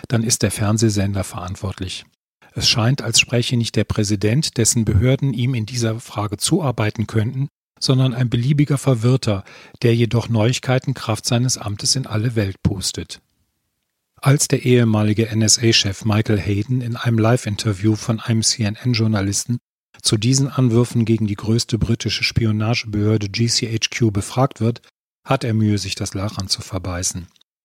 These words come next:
Professionell betont der Geheimdienstmann die immerwährende Gebundenheit der U-S-Spione an ihre rechtlichen Schranken.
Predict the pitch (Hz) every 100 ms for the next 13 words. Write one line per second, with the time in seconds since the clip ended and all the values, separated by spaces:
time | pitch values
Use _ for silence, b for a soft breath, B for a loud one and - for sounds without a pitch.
0 | _ _ _ - - - 151 120 120 120
1 | 110 107 - 113 110 101 107 101 107 107
2 | 110 - 117 113 110 B B - 120 131
3 | 131 113 117 117 107 110 98 113 127 117
4 | 113 - 104 107 110 120 - - 117 117
5 | 120 117 - 117 117 110 110 101 - -
6 | 95 113 - 113 104 107 92